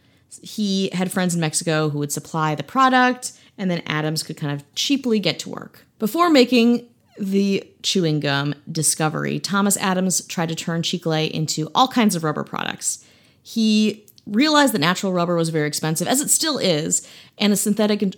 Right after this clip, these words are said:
alternative would be very useful to many manufacturers who would guarantee his investor great wealth. Adams attempted to make toys, masks, rain boots, and bicycle tires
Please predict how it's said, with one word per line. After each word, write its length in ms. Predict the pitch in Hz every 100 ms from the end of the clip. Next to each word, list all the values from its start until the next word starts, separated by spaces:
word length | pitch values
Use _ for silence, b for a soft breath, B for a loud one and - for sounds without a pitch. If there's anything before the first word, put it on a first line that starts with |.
| -
alternative 560 | 185 - 208 190 180
would 120 | 175
be 260 | 170 156 156
very 300 | 190 180 190
useful 440 | 185 185 - 175 170
to 100 | 170
many 180 | 165 165
manufacturers 840 | 151 151 147 143 - 147 147 147
who 140 | 156
would 280 | 151 147 151
guarantee 640 | 165 165 175 151 165 151
his 260 | 143 139 139
investor 480 | 139 160 185 208 196
great 460 | 196 170 170 - -
wealth. 420 | - 65 - - _ b b b b b
Adams 300 | 196 202 208
attempted 400 | 185 190 175 165
to 60 | 170
make 220 | 156 -
toys, 640 | - 247 233 233 240 214
masks, 580 | 190 170 170 - - -
rain 320 | 170 175 180
boots, 300 | 175 175 175
and 160 | 165 156
bicycle 360 | 151 - 156
tires 360 | 151 156 156